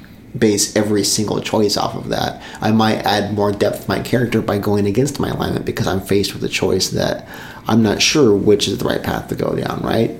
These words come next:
So the fact that I did something that's not in character or characteristic of my alignment might add a little bit of depth to me 'cause I,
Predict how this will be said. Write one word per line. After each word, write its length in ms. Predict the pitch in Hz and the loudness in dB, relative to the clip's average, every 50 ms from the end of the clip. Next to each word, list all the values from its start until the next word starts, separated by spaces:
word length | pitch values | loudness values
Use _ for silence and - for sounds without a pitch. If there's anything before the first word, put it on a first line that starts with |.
| - - | -8 -4
So 460 | - - 113 104 101 98 95 - - - - - - - | 0 2 4 4 4 4 2 0 -4 -12 -14 -12 -4 -4
the 80 | 117 | 0
fact 240 | - 127 120 117 - | 2 4 2 4 2
that 100 | - - | 0 2
I 60 | 117 | 2
did 180 | 113 117 113 110 | 4 2 2 2
something 180 | - 117 113 | 2 2 2
that's 200 | 110 104 95 - | 2 0 0 2
not 520 | 110 110 113 113 113 113 113 - - - - | 4 4 6 6 6 6 4 2 0 -2 -2
in 140 | 117 110 107 | 0 0 0
character 540 | 104 - - 101 98 - - - - - - - | -2 0 0 0 0 0 0 -2 -2 -2 0 2
or 80 | - 107 | 2 2
characteristic 580 | - 123 117 113 - 113 113 110 - - - - | 4 4 2 4 4 2 0 0 2 0 0 0
of 140 | 117 - | 0 -2
my 120 | 85 90 90 | -2 -2 -2
alignment 520 | 92 92 90 87 90 92 92 95 - - - - - - - - - - | -2 -2 -2 0 0 0 -2 -2 -4 -6 -10 -14 -18 -20 -20 -20 -8 -2
might 500 | 101 104 104 104 104 101 - - - - - - - - - - - - - - - - | 2 2 4 4 4 2 0 -4 -6 -8 -14 -20 -20 -20 -20 -20 -20 -20 -20 -20 -6 -2
add 200 | 92 92 95 98 101 | 0 0 2 2 2
a 20 | |
little 180 | 101 98 - - | 0 0 0 0
bit 120 | - 95 | -2 -4
of 120 | 92 90 | -4 0
depth 460 | - 98 - - - - - - - - | 0 0 0 0 -4 -8 -10 -12 -12 -10
to 80 | - - | -8 -6
me 160 | - - - | -6 -6 -6
'cause 160 | - - - | -8 -6 -4
I, 220 | - - - - | -4 -2 -2 -4